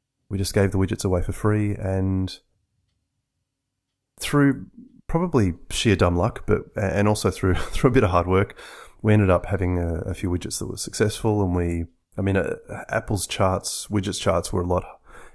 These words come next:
easier to top than the App Store charts, obviously.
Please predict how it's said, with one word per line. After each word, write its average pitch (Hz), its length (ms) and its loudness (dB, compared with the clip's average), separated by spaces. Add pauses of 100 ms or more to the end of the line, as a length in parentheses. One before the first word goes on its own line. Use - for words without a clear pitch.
easier 104 340 4
to - 180 -4
top - 340 0
than 82 380 -2 (140)
the 82 320 -6
App 82 180 -6
Store 82 180 -6
charts, - 500 -4
obviously. 95 440 -4